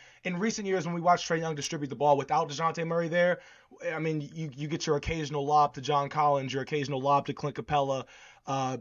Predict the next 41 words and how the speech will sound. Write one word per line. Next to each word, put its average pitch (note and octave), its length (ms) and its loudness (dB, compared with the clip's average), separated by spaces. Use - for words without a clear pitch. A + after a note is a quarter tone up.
things D#3+ 260 -2
of C#3+ 80 -4
that C#3+ 160 2
nature. C#3+ 320 -2
But C#3 240 -4
the D3 80 2
way G3 200 4
that F#3 160 0
Halliburton D#3 560 6
is A#2 120 -8
doing D#3 260 -2
it, C3+ 80 -2
I C3 80 -2
think, C#3+ 280 -8
and C#3+ 140 -2
it C#3+ 100 -8
might E3 220 -2
just D3+ 180 -10
be D3+ 120 -2
a C3+ 60 -2
height D#3 260 -6
difference, F3+ 340 -8
I C3+ 80 -6
don't B2+ 160 -10
know. D3 280 -2
Um, C#3+ 280 2
but D3 140 -2
the D#3 80 4
way E3+ 140 4
that F3 100 0
Halliburton's D#3 520 0
doing D#3+ 200 -4
it D3 80 -6
is C#3+ 140 -4
he's D3+ 160 -8
just D3 220 -8
distributing D#3 640 -8
it C3 200 -6
so E3 680 -4
much C#3 640 -2
better D#3+ 640 -2